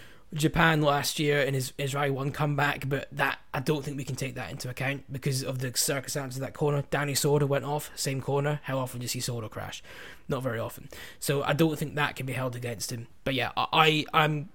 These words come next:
quietly confident that Fomo's got a good season ahead of him. Potentially, as I say, at least podiums, I would say. Um, hopefully some stage wins and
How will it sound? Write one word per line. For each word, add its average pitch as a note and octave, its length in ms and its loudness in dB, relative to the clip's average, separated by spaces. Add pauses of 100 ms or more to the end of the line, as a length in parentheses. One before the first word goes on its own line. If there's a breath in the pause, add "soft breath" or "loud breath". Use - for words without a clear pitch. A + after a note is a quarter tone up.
(540)
quietly E3 580 4
confident B2+ 580 -2 (180)
that C3 280 -4 (180)
Fomo's C3+ 400 0
got C3+ 140 -2
a - 20 -4
good B2+ 160 -2
season A#2+ 320 -2
ahead B2 160 -4
of A2+ 60 -6
him. A2+ 180 -10 (160)
Potentially, C3+ 500 2
as B2 120 -2
I - 20 -4
say, C3 220 -2
at A#2 120 -6
least C#3+ 300 -2
podiums, G2+ 520 -4 (200)
I A#2+ 140 -4
would A2 120 -8
say. A#2 320 -4 (540 loud breath)
Um, B2 400 -4
hopefully C3 300 -4
some B2 120 -8
stage B2+ 320 -4
wins B2+ 320 -4
and B2 320 -6